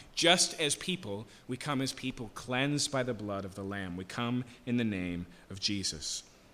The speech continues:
Now, all of a sudden, we have a census tax. And we're not really told why, but let's read it. Verse eleven, "The Lord said to Moses, 'When you take the census of the people of Israel, then each shall give a ransom for his life to the Lord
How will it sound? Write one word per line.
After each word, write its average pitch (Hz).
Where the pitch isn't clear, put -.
Now, 170
all 202
of 233
a 214
sudden, 185
we 165
have 156
a -
census 180
tax. -
And 139
we're 147
not 190
really 190
told 156
why, 107
but 120
let's 143
read 123
it. 98
Verse 113
eleven, 107
"The 113
Lord 127
said 139
to 123
Moses, 113
'When 110
you 107
take 135
the 113
census 131
of 113
the 101
people 135
of 113
Israel, 98
then 101
each 127
shall 147
give 127
a 107
ransom 127
for 143
his 117
life 107
to -
the 104
Lord 90